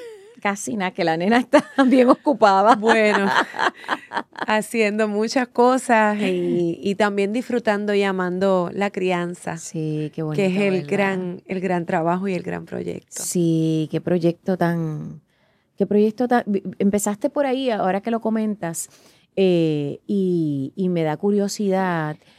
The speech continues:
Speaker 1: porque tú eres una, un-, una artista bien autogestora, bien emprendedora, y cuando tú estás en las de crear tus propios proyectos, no esperas que te llamen,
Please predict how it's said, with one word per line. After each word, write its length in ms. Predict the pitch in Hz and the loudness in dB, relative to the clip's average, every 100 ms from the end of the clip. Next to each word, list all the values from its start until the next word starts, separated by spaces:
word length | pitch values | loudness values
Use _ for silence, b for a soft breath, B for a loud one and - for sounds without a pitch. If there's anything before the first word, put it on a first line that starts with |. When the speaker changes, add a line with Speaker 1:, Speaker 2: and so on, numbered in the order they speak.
| b b _ _ _ | b b _ _ _
Speaker 1:
porque 1080 | 180 165 - 175 165 156 147 143 139 135 - _ | 2 2 -2 0 2 2 2 0 0 -4 -8 _
tú 100 | 175 | 0
eres 140 | 165 | 0
una, 520 | 196 208 202 190 185 - | 2 0 0 0 0 -2
un-, 440 | 185 185 190 190 - | -2 -2 0 -2 0
una 180 | 196 208 | 0 0
artista 640 | 202 214 208 202 - 202 | -2 -2 -4 -4 -2 -2
bien 380 | 185 165 165 170 | -2 -2 0 0
autogestora, 1040 | 185 190 190 190 175 - 170 151 147 151 151 | 0 -2 -2 -4 -6 -2 0 2 0 0 -2
bien 240 | 147 147 | -4 -4
emprendedora, 1080 | 160 175 165 165 165 160 147 139 139 120 - B B B B | -6 -6 -6 -4 0 0 0 0 -2 -4 -8 B B B B
y 220 | - 165 147 | 0 0 0
cuando 580 | 160 160 156 151 147 | -2 -2 -2 -2 -2
tú 220 | 147 151 147 | -2 -4 -4
estás 440 | 156 - 190 - | -4 -6 -6 -4
en 120 | 175 | -2
las 180 | 160 165 | -2 0
de 140 | 165 | -2
crear 380 | - 156 139 139 | 0 -2 -2 -4
tus 160 | - - | -8 -10
propios 600 | - 170 160 170 180 - | 0 0 2 -2 -2 -6
proyectos, 640 | - 175 151 143 - 127 | -2 2 2 0 -4 -4
no 220 | 131 135 | -2 -4
esperas 480 | 160 - 156 175 - | -4 0 0 0 -2
que 120 | 175 | -4
te 140 | 143 131 | -2 -2
llamen, 540 | 131 131 127 107 76 | -2 -2 -4 -8 -14